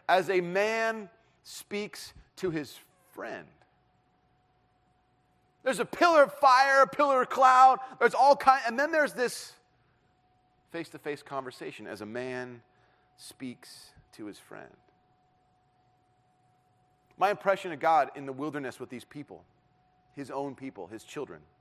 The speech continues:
was sort of like, I guess you could say kind of like a captain of a, of a cruise ship, or, or, or maybe even like a, a pilot, that he would sort of turn on the P A every so often and kind of talk to people.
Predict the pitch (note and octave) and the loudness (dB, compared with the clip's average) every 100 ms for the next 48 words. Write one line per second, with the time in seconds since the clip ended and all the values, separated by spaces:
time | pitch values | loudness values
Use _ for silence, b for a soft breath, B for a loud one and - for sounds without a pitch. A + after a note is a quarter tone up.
0 | _ _ _ _ _ _ _ b b b | _ _ _ _ _ _ _ b b b
1 | D3 - G3+ G#3+ D#3 D#3 D3 C#3 - b | -12 -2 0 0 2 4 4 0 -16 b
2 | b b b b b b b _ - D3 | b b b b b b b _ -10 -4
3 | F3+ G3+ G3 G3 F#3+ F#3+ F3 C#3+ B2+ - | -2 -2 -4 -2 0 0 0 -2 -4 -2
4 | F3+ - F#3 E3+ D3 C3+ D3 A#2+ - - | -2 -2 -4 -2 -2 -2 -4 -6 -8 -8
5 | F#3+ F3+ - F3+ F3 - _ b b b | -8 -8 -8 -4 -4 -8 _ b b b
6 | b b _ - F#3 F3+ F3 F3 E3 F3+ | b b _ -6 -4 0 0 0 -2 -2
7 | F3 F3 E3+ D#3 D3 C3+ C3 A#2+ - E3+ | -2 -2 -4 -2 -4 -2 -6 -6 -2 0
8 | F3 F#3 - - E3+ F3 F#3 G3+ G3 - | 0 -2 -4 -8 -4 0 0 0 -2 0
9 | G#3+ G3 E3+ F#3+ F#3 F3 F3+ F3+ F#3 F3+ | 0 0 -2 -2 0 2 0 0 4 4
10 | F3 E3+ E3+ C#3 D#3+ E3 D#3 F3+ F3+ F3+ | 4 -2 -2 -2 0 0 -2 -8 -4 -4
11 | E3 | -4